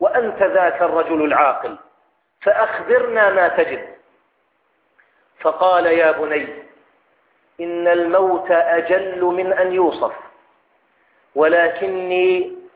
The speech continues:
أخبرك، إني أجدني كأن جبلا على صدري،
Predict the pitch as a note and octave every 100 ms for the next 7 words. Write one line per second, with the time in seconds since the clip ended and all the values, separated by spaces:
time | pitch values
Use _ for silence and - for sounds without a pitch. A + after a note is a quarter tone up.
0 | _ _ - - D3+ C3 G#2+ - - -
1 | _ _ _ _ _ _ _ _ _ F3
2 | F#3+ G3 G3 G3 G3 G3 G3 F#3+ F#3+ F#3+
3 | F#3+ F#3 F#3+ - - _ _ _ - F#3
4 | F3+ G3+ F#3 F3+ F3+ - F#3 F3+ F3 F3
5 | D#3 E3+ E3 - E3 C3+ A2+ G2+